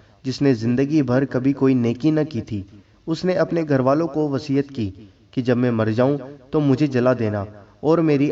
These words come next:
آدھی راکھ جنگل میں اڑا دینا، جبکہ آدھی دریا کے سپرد کر دینا۔ اللہ تعالیٰ کی قسم، اگر اللہ تعالیٰ نے میری گرفت کی تو وہ مجھے ایسا عذاب دے گا کہ پورے جہان میں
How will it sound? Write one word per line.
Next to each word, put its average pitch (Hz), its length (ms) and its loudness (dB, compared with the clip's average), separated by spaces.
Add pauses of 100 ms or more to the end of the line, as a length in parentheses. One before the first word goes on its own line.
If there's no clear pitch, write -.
آدھی 131 320 0
راکھ 127 380 -2
جنگل 127 320 0
میں 127 220 -2
اڑا 123 260 0
دینا، 104 260 -4 (380)
جبکہ 127 380 -4 (160)
آدھی 117 240 0 (400)
دریا 139 220 2
کے 160 240 -2
سپرد 147 460 -2
کر 120 140 -2
دینا۔ 104 280 -4 (540)
اللہ 110 340 -2
تعالیٰ 113 320 0
کی 123 160 -4
قسم، 139 300 -2 (140)
اگر 127 240 0
اللہ 120 400 0
تعالیٰ 123 240 0
نے 131 180 -2
میری 131 240 -2 (100)
گرفت 139 400 -4
کی 117 200 -4 (380)
تو 139 100 -2
وہ 120 180 2
مجھے 123 320 -2
ایسا 123 300 -4
عذاب 123 360 -2
دے 120 120 -2
گا 123 160 2
کہ 135 220 -6
پورے 127 180 -2
جہان 120 520 -2
میں 147 80 -2